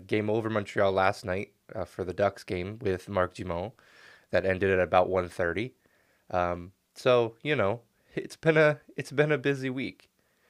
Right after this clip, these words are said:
Um, at any rate, we have a lot of pressing matters to get to, so we'll start with the trade deadline being a bit of a dud for the Canadiens.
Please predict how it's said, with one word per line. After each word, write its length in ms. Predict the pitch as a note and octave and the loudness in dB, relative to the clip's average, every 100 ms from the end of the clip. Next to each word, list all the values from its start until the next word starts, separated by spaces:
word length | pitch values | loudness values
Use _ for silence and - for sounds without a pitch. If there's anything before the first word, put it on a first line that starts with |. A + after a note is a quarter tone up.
| _ _ _ - | _ _ _ -8
Um, 400 | F#2+ F#2 F2+ A#2+ _ | -4 -4 -6 -16 _
at 100 | B2+ | 4
any 180 | D#3 E3+ | 6 6
rate, 200 | B2+ B2+ | 4 2
we 120 | A#2+ | 4
have 120 | C#3 A#2+ | 0 2
a 40 | |
lot 220 | B2 B2+ | 4 6
of 220 | A2 - - _ _ | 4 -2 -20 _ _
pressing 460 | - A#2+ B2 G#2+ - | 0 0 0 -6 -8
matters 440 | G#2 F#2+ F#2+ G2 - | 0 2 2 -2 -6
to 80 | |
get 200 | G2+ G2 - | -6 -6 -4
to, 200 | A#2 - | -10 -10
so 360 | _ - F2+ F2 _ _ _ _ - | _ -4 -2 -4 _ _ _ _ -8
we'll 100 | G#2+ | -6
start 300 | - B2 - | 4 4 4
with 280 | A2+ - - | -4 -6 -10
the 220 | A#2 G#2 | -6 -6
trade 320 | - A#2+ A2+ | -2 0 2
deadline 380 | A#2 A2+ A2+ A#2+ | 0 0 0 0
being 260 | A2 A2+ A2 | 0 0 0
a 80 | |
bit 260 | G2+ G#2 G#2+ | 0 0 0
of 140 | G#2+ G#2 | 0 -4
a 60 | |
dud 320 | G2 F#2 F2+ | -2 0 0
for 160 | - A2 | -2 -8
the 80 | A#2 | -8
Canadiens. 560 | G2+ E2+ E2 F#2+ E3 | -8 -10 -8 -10 -12